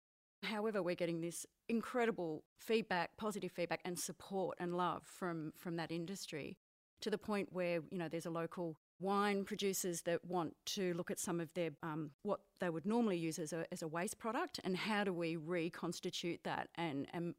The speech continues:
potentially make a product in the future with our teas. So that's the stuff that we're working on at the moment. And, uh, like I said, early days. But yeah, we, we've sort of gone for, for that higher end, I suppose, and we, we want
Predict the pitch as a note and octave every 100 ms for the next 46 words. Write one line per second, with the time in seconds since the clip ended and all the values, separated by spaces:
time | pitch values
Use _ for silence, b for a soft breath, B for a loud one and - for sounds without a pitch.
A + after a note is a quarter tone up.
0 | - F#3 - F#3+ F3 E3+ D#3 D3+ - -
1 | - F#3+ C#3+ C3 - - _ _ - F3+
2 | E3 - F3 E3 - D#3+ D3+ - E3+ D3+
3 | - - - - - - G#3 G#3 _ _
4 | _ _ _ B3 B3+ - C4 - G3 -
5 | F#3+ - F3 D#3+ F3 E3+ F#3+ E3+ E3 D#3+
6 | D#3+ E3 A3 D#4+ - - G3 G3 - -
7 | G3 F#3+ F#3 E3+ - G3 F#3+ F#3 F3 E3+
8 | D#3+ - _ _ _ _ _ - B3+ F#4+
9 | C#4 G3+ F3+ G#3 - A3 F#3+ - F#3 F#3+
10 | F#3+ - F#3 E3+ - - G#3+ G3+ F#3+ G3+
11 | G3+ F#3+ G3 G3+ G3+ G3+ G#3 G#3+ G3 F#3+
12 | G3 F3 F3 - G3 E3 F#3+ F#3+